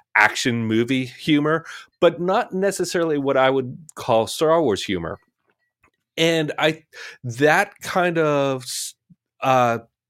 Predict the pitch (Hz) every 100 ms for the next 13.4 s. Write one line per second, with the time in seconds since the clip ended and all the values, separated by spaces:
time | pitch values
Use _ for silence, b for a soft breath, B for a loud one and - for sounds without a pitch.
0 | _ - 147 156 180 151 160 127 123 139
1 | 120 101 98 - 101 101 107 190 202 76
2 | - _ B B B B _ 147 143 135
3 | 131 127 139 127 160 208 220 175 151 135
4 | 139 131 120 123 147 - 156 143 139 190
5 | 233 147 131 127 120 _ _ _ _ _
6 | - 131 127 - 123 - 190 196 160 104
7 | 95 87 85 82 82 - B - 123 147
8 | 135 120 110 - _ _ _ - 110 -
9 | 101 123 139 143 - _ - 131 123 117
10 | 113 - 233 185 139 117 117 107 B -
11 | 170 170 139 175 180 175 131 120 123 127
12 | 123 120 127 113 - 113 110 104 - 190
13 | 190 147 104 98